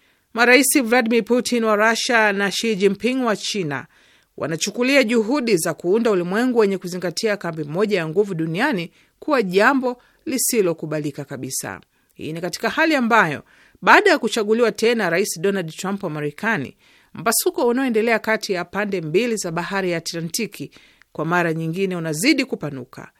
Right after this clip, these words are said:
ambapo tofauti kati ya Marekani na Ulaya katika nyanja mbalimbali za kiusalama na kijeshi,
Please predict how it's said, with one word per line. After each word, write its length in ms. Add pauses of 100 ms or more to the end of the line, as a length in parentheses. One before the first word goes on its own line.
(320)
ambapo 360
tofauti 500
kati 280
ya 80
Marekani 600
na 120
Ulaya 340
katika 320
nyanja 340
mbalimbali 440
za 140
kiusalama 480
na 100
kijeshi, 500